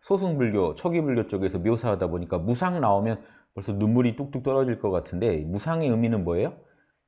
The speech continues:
일신, 우일신, 날로 새로운 세계예요. 그러니까 자, 이렇게 이해하셔야 돼요. 현상계는 무상한 세계입니다.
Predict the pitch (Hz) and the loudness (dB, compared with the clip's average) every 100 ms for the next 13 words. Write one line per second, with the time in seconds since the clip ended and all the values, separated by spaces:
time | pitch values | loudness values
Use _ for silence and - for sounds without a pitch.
0 | - 107 113 - 123 98 101 92 69 - | -4 -2 -2 -2 0 0 -2 -4 -10 -4
1 | 90 95 110 131 127 131 143 135 110 98 | 0 2 2 2 0 -2 -2 -2 -4 -8
2 | - 60 - _ _ _ _ 101 98 107 | -12 -14 -16 _ _ _ _ -2 0 0
3 | 98 120 123 107 101 92 87 85 - - | 2 2 2 2 4 2 0 -4 -6 -18
4 | - - 160 151 127 107 107 87 95 123 | -10 -2 0 2 2 2 2 0 -2 -2
5 | 131 113 120 101 92 85 90 73 | -2 -2 -2 -4 -6 -4 -4 -6